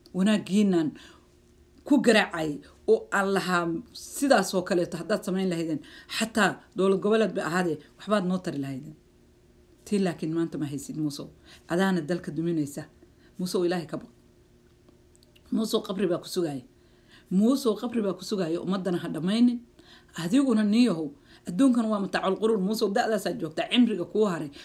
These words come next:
Xoolo kastoo aad tabacdo. Wax kastoo aad samayso. Muusow, waxa kuu haray. Ama aad ka cuni karto maxay tahay? Maanta makhaayad haddaad fadhiisato.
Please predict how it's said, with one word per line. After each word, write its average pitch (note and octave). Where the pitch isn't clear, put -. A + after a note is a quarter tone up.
Xoolo A3
kastoo G#3+
aad D#3
tabacdo. D3
Wax G#3+
kastoo -
aad F#3
samayso. D#3+
Muusow, G3
waxa F3
kuu G3
haray. D3
Ama -
aad F#3
ka B3+
cuni G3+
karto F3
maxay F3
tahay? -
Maanta G3
makhaayad F#3+
haddaad E3+
fadhiisato. -